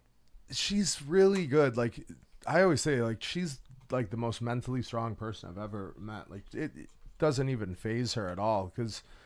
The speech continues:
she just, like, rationalizes everything. People are like, "Well, oh, she didn't care.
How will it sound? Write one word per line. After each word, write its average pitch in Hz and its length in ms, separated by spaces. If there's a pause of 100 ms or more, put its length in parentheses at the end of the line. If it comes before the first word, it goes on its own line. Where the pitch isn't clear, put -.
she - 180
just, 143 200
like, 135 200
rationalizes 120 720
everything. 107 380
People 127 180
are - 40
like, 113 80
"Well, 123 360
oh, 127 120
she 143 200
didn't 110 240
care. 120 500